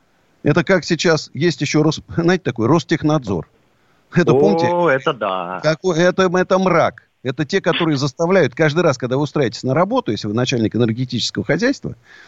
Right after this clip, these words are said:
Speaker 1: или, э, газовой котельной, каждый раз через месяц устраиваясь, вы обязательно платные курсы, баблосики им несите. Значит, и экзамены сдавайте. Вот они так завели.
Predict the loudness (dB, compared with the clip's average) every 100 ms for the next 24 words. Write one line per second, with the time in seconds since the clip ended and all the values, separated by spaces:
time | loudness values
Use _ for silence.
0 | _ 2 4 6 4 0 0 2 2 0
1 | -4 -4 -4 -6 -6 -6 0 0 2 2
2 | 2 0 -8 _ _ _ -2 0 4 4
3 | 2 -2 -10 -8 -4 -4 -4 -2 -4 -2
4 | 0 0 -2 -2 0 2 2 0 -6 -4
5 | -4 -2 -2 0 0 -2 -4 -8 -6 -6
6 | -4 -6 -10 -14 _ _ _ -4 -2 2
7 | 2 4 2 0 -4 -4 -4 -4 -8 -14
8 | _ _ -4 -2 -2 -4 -6 -4 -4 -6